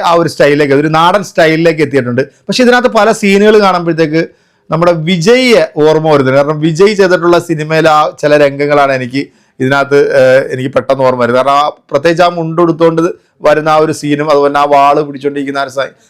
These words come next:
സീനെ കാണുമ്പോഴത്തേക്ക് നമ്മുടെ വിജയ് സിനിമ, വിജയിയെ ഓർക്കുന്നതാണ്. അപ്പം സമൂഹ മാധ്യമങ്ങളിൽ ഏറ്റവും കൂടുതൽ ആൾക്കാര് വിജയിയും,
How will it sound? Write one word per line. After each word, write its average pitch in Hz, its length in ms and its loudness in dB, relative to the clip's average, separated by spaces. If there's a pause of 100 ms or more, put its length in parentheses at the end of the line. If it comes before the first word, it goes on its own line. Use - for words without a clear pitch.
സീനെ 143 220 -2
കാണുമ്പോഴത്തേക്ക് 139 480 -2
നമ്മുടെ 151 140 -2
വിജയ് 180 340 -2
സിനിമ, 160 340 -4 (380)
വിജയിയെ 233 420 2 (140)
ഓർക്കുന്നതാണ്. 165 540 0
അപ്പം 175 220 -4 (200)
സമൂഹ 170 320 0
മാധ്യമങ്ങളിൽ 202 500 0
ഏറ്റവും 190 220 -2
കൂടുതൽ 196 200 0
ആൾക്കാര് 185 460 0 (400)
വിജയിയും, 196 580 2